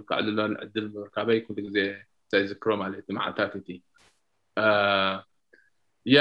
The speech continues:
ሶ፣ ሕማቅ እዩ ማለት እዩ። ኣብ ስምዒት እዩ ዝእትወካ ዘሎ ናይ ኩነታት ህዝቢ ኤርትራ እዚ ኣይኮነን ኢዱ ማለት እዩ። ተጠሊሚ ናይ ብሓቂ፣ ናይ ብሓቂ ተጠሊሚ እዩ።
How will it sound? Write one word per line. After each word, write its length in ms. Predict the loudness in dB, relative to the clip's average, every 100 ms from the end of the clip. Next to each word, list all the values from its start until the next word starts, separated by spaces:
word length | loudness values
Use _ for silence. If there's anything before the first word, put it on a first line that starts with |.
| 6
ሶ፣ 120 | 8 8 10 8 4 4 6 6 4 0 -6 -18 -20 -14 0 4 6 4 2
ሕማቅ 360 | 6 8 8
እዩ 140 | 6 4
ማለት 280 | 4 4 6
እዩ። 100 | 6
ኣብ 120 | 4
ስምዒት 360 | 6 6 6 4
እዩ 100 | 0
ዝእትወካ 360 | -4 -4 0 0 2
ዘሎ 220 | 2 2
ናይ 160 | 2 0
ኩነታት 360 | -2 -2 -2 -4 _
ህዝቢ 220 | -2 2
ኤርትራ 260 | 2 4 4 4 2 -6 _ -2
እዚ 180 | -2 2 2 2 -2
ኣይኮነን 520 | -4 -6 -4 -4 -2 -4
ኢዱ 200 | -4 -6 -8 -18 _ _ _
ማለት 240 | -10 -10 -6
እዩ። 300 | -8 -8 -14 -16 _ _ -14
ተጠሊሚ 420 | -6 -4 -2 -2 -2 -2
ናይ 140 | -6 -6
ብሓቂ፣ 300 | -4 -6 -8 -18 _ _ _ _ _ _ -10 -6 -4 -4 -4 -8 -6
ናይ 160 | -4 0
ብሓቂ 280 | 2 2 0
ተጠሊሚ 460 | -4 -4 -4 -4 0 0
እዩ። 160 | -2